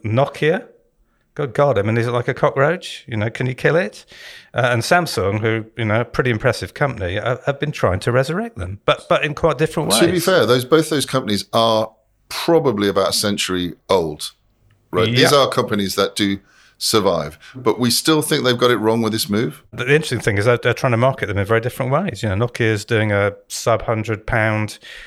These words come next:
Speaker 1: phone for seniors. That's, that's people older than, than you or I. And, but Samsung have gone to the other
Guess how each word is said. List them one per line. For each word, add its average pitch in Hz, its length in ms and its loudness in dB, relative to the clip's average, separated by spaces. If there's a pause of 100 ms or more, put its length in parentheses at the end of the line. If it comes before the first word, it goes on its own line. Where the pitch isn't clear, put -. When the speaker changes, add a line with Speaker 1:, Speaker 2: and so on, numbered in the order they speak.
Speaker 1:
phone 120 380 2
for 104 120 -2
seniors. 113 520 0
That's, 98 240 -8
that's - 200 -10
people 101 320 -4
older 98 240 -2
than, 90 260 -6
than 92 180 -6
you 95 160 -2
or 90 120 -2
I. 127 200 0
And, 107 180 -2 (300)
but 117 100 -2
Samsung 139 460 0
have 101 100 -4
gone 107 200 2
to - 100 -4
the 107 100 4
other 117 340 0